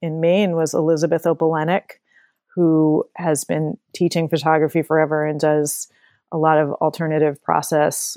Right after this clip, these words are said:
work. Um, and she's, she's just a fascinating person. And in that same realm is Jill Enfield, um, but also a longtime teacher and has several books on alternative process, which might well be a lot of interest to your, um, landscape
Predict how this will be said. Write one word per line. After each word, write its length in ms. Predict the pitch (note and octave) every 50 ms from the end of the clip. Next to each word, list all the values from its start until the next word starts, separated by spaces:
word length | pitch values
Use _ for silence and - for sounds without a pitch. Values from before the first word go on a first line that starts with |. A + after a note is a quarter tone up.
| - -
work. 520 | D3+ D#3 D3 D3 D3+ - _ - - - _ _ _ -
Um, 440 | D#3+ D#3 D3+ D3+ D3+ D3+ D3+ D3+ D3 -
and 180 | D3 D3 D3 -
she's, 380 | - - E3 D#3+ D3+ - - - _ -
she's 340 | - D#3+ - F#3 D#3+ -
just 180 | - D#3+ - -
a 60 | D3+
fascinating 580 | - - E3 D3+ C#3+ - F3 E3+ D#3+ D3+ D3+ D3+
person. 460 | - - E3+ - - E3 D#3+ D3+ D#3
And 200 | - D#3+ D#3+ E3
in 100 | E3+ E3
that 200 | D#3+ E3 - -
same 180 | - F#3+ F#3+ F3+
realm 240 | F3 D#3+ D#3+ D#3+
is 140 | D#3 D3 -
Jill 260 | - - E3 D#3 D#3+ -
Enfield, 640 | D#3+ D#3 E3+ D3+ - D#3 D3+ D3+ D#3+ E3 - - _ _ _ _ _ _ _ _ - - _ _ _ -
um, 420 | D#3 D3 D3 D3 C#3+ C#3+ D3 D#3+ -
but 160 | - D#3 - -
also 340 | D#3+ D#3+ D#3 - E3 D3+ D3
a 40 | C#3+
longtime 520 | C#3 D3 D3+ D3+ D#3 - D3 D3 D#3 D3
teacher 480 | - - D#3 D3 - D#3 D3 C#3+ D3 D3
and 320 | - D3 C#3+ C#3+ C#3+ C3
has 200 | C#3 D3 D3+ -
several 240 | - D3 C3+ D3 C#3+
books 220 | D#3 D3+ - -
on 140 | D#3 C#3+ D3
alternative 560 | D3 D3 - - E3 D#3 D#3 D3+ D#3 C#3+ -
process, 480 | - F3+ E3 D3+ - - D3 C#3+ - -
which 240 | G#3+ G3 - - _ _ - -
might 180 | G#3 A3 A#3 G3+
well 180 | G#3 G3+ G3 G3
be 240 | F3 F3+ F3+ F3 - - - - - - -
a 120 | - -
lot 200 | E3+ E3 E3+ - -
of 200 | F3 E3 D#3+ - - - -
interest 400 | - F3+ F3+ - E3+ D#3+ - -
to 80 | - D#3
your, 180 | D#3 - - - -
um, 340 | E3+ D#3 D3+ D3+ D#3 D3 D3+ - - - - - _ _ _ _ _ - -
landscape 600 | F#3+ F#3+ G3 G3+ A#3+ B3 - - F3 E3 -